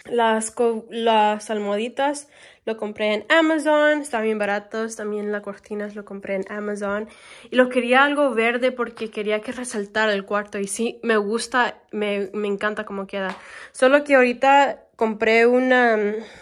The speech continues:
una cobija para ir así. Am, que va a venir en correo pronto.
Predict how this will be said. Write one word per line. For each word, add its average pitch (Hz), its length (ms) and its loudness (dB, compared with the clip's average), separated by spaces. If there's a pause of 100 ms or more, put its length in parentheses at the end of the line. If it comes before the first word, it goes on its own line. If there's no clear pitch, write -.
(1040)
una 247 180 4
cobija 240 320 4
para 233 200 2
ir 220 260 0
así. 240 540 -6 (520)
Am, 190 560 -4 (640)
que 202 260 2
va 196 160 2
a 202 40 2
venir 214 340 0
en 208 140 -2
correo 202 400 -4
pronto. 285 600 2